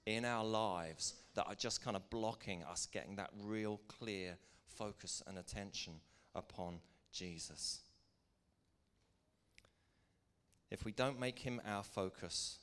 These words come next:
we make something else or someone else our focus.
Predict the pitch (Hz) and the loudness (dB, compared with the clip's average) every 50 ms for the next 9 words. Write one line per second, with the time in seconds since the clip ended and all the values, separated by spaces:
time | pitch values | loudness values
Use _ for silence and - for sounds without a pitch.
0 | - - 101 101 95 98 98 101 - - - - - - 127 131 131 123 - - | -10 -4 -4 -2 0 0 -2 -2 0 0 2 2 4 4 4 4 2 0 -2 -2
1 | 131 123 123 123 131 139 147 - - - - - - - 104 101 - - - 135 | 0 0 2 0 0 0 -2 -2 -2 -2 -4 -4 -2 -2 0 0 0 0 4 4
2 | 123 120 117 113 113 113 113 - - 101 95 98 - - - 87 87 87 - - | 2 4 4 2 2 2 0 -2 -4 -4 -2 0 0 0 0 -2 -4 -4 -6 -6
3 | 92 82 - - - 85 - - - - - | -6 -6 -8 -10 -10 -6 -4 -4 -4 -4 -6